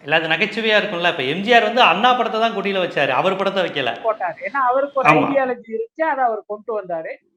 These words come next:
Speaker 2: நான் கேள்விப்பட்ட வகையில் பாத்தீங்கன்னா, இவர் வைத்திருக்கிற கொடியில் வந்து விஜயனுடைய படம்ங்கிறது கண்டிப்பாக இடம்பெறாது. அஹ், இன்னும் வெளிப்படையா சொல்லப்போனா, அந்த கொடியில் என்ன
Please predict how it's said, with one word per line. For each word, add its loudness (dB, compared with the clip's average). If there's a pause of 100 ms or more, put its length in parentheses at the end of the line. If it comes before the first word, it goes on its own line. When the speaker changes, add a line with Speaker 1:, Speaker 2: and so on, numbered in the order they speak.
(300)
Speaker 2:
நான் 0
கேள்விப்பட்ட -2
வகையில் -4
பாத்தீங்கன்னா, -6 (100)
இவர் -2
வைத்திருக்கிற -4
கொடியில் -6
வந்து -8 (140)
விஜயனுடைய -4
படம்ங்கிறது -6
கண்டிப்பாக -6
இடம்பெறாது. -6 (640)
அஹ், -10
இன்னும் -4
வெளிப்படையா -2
சொல்லப்போனா, -6
அந்த -8
கொடியில் -8
என்ன -8